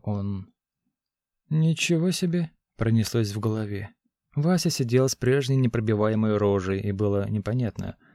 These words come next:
слышит он песню или нет. Но та заглохла после второго куплета, в эфире образовалась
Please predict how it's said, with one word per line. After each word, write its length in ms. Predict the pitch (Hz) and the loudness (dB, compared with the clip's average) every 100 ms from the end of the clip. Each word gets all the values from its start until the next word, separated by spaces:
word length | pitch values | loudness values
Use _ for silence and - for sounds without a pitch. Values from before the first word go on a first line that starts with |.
| _ - | _ -8
слышит 340 | 156 147 139 | -2 0 2
он 180 | 110 104 | 2 2
песню 380 | 107 98 113 113 | 0 0 -2 0
или 220 | 117 135 | 0 -2
нет. 400 | 110 - - _ _ _ _ _ _ | -4 -8 -14 _ _ _ _ _ _
Но 100 | 131 | -2
та 160 | 120 - | 2 4
заглохла 520 | 175 151 180 - 156 | 4 4 2 0 -4
после 300 | - 127 123 | -2 -2 -2
второго 380 | - 113 113 107 | -2 -2 0 -2
куплета, 560 | 120 147 160 160 147 - _ _ | -4 -4 -4 -4 -6 -8 _ _
в 120 | 120 | 4
эфире 400 | 127 - 170 156 | 4 4 4 4
образовалась 720 | 147 120 107 107 117 113 - | 0 0 -2 0 0 -2 -6